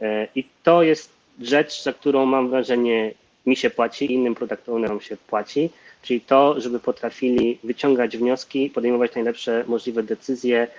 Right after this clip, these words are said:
nie tylko, e, w sytuacji, w których kontrolują sytuację, kontrolują to, co się dzieje, ale także w przypadkach, kiedy nie mają na to wpływu i dzieje się coś nieoczywistego, jak chociażby obecnie covid. Em,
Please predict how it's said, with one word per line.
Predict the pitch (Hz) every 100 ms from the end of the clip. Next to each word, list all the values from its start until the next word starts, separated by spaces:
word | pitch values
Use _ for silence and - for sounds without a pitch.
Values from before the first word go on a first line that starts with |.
| - -
nie | 143
tylko, | 233 208 139 120 117 - _ -
e, | 117
w | 117
sytuacji, | 113 131 123 - 117
w |
których | - 117 107 -
kontrolują | 143 - 156 175 156
sytuację, | - - 117 - 131 127 120
kontrolują | 135 120 139 147 123
to, | -
co | -
się | - 110
dzieje, | 127 139 143
ale | 131
także | - 123 123
w | 117
przypadkach, | - - - 117
kiedy | - 117 120 117 120 -
nie | 127
mają | 151 147
na |
to | 147
wpływu | - - 165 117 107 -
i | 113
dzieje | 110 127 123
się | 120 -
coś | 143 139 - - _ _
nieoczywistego, | 135 147 135 131 - 139 104 104
jak | 107
chociażby | - 110 110 104 110 104 113
obecnie | 120 117 110 - 110
covid. | 139 95 95 _ _ _ - - _ - 120
Em, | 131 127 127 127 135